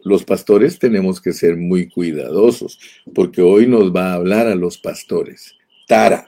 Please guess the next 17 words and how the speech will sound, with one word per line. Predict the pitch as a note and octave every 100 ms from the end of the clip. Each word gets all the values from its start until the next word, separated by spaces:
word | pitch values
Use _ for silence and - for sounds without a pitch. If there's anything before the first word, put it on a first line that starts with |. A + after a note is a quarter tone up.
| _
usted | G2 - G2
se | - G#2
va |
a | G#2+
dar | G#2+ G2+
cuenta | A2+ G#2+ F#2+ F2
que | F2 D#2+ - - - -
Dios | D#2+ A2 A2+ A2
todavía | G#2+ F#2 F2+ G#2 F#2
no | F#2+
ha | G2
terminado | A2 G2+ F2+ F2+ F2 A2+ C3 A#2+
de | F#2+ E2+
hablar. | E2 F2 D2+ - - _ _ _ _ _ _ _ -
Él | G2 F#2
todavía | - G#2 E2+ F2 G#2 G2
sigue | F2+ - A#2 B2 C3+ C#3 D3+ F3